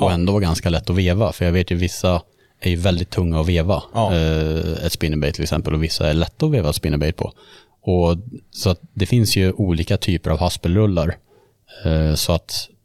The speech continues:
Speaker 2: en, en fyratusen haspelrulle som är bra storlek för gädda
Speaker 1: Mm.
Speaker 2: kanske ändå inte är den du ska ha om du ska köra spinnerbait.
Speaker 1: Ja, men exakt.
Speaker 2: Det kanske finns olika. Så att
Speaker 1: Ja.
Speaker 2: det där är en viktig aspekt också, att, att, eh,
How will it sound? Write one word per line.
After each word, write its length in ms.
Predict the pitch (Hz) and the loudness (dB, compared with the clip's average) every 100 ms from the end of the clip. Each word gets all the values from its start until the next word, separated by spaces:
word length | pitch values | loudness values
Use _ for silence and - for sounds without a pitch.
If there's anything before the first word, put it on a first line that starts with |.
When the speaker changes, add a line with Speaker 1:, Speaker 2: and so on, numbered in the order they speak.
| - | -2
Speaker 2:
en, 200 | 90 - | 0 0
en 100 | - | -4
fyratusen 680 | - 107 90 90 110 95 92 | -2 0 0 2 2 2 2
haspelrulle 520 | 92 - 95 120 104 | 0 0 2 2 2
som 140 | - | 0
är 40 | 85 | 0
bra 160 | 87 82 | 2 2
storlek 280 | 82 82 | 2 0
för 120 | - 95 | 2 2
gädda 320 | 95 120 113 - - | 4 2 0 -6 -4
Speaker 1:
Mm. 260 | 120 139 156 | 2 2 2
Speaker 2:
kanske 240 | 107 87 95 | 0 2 4
ändå 200 | 92 90 | 4 4
inte 220 | 90 - | 2 2
är 220 | 117 120 | 2 4
den 200 | 95 80 | 4 2
du 80 | 80 | 2
ska 160 | - | 2
ha 140 | 98 135 | 4 4
om 80 | 98 | 2
du 60 | |
ska 140 | 85 - | -2 -2
köra 200 | 90 139 | 2 0
spinnerbait. 580 | - 80 71 - - - - - | 2 0 0 -4 -12 -18 -20 -2
Speaker 1:
Ja, 80 | 113 | 0
men 120 | 127 | 2
exakt. 200 | 127 - 95 | 0 0 0
Speaker 2:
Det 60 | |
kanske 260 | 92 95 92 | 2 2 2
finns 200 | 98 87 | 2 2
olika. 420 | 92 101 - 76 - | 0 0 0 -6 -2
Så 140 | 92 | 0
att 60 | 120 | 0
Speaker 1:
Ja. 140 | 107 | 0
Speaker 2:
det 140 | 85 92 | 0 2
där 180 | 104 110 | 2 4
är 0 | |
en 140 | 110 | 2
viktig 220 | 98 - | 0 0
aspekt 300 | 85 - 82 | -2 -2 0
också, 260 | 127 - - | -2 -2 -2
att, 160 | 78 - | -2 -2
att, 340 | - _ - | -6 _ -2
eh, 220 | 82 78 | 0 0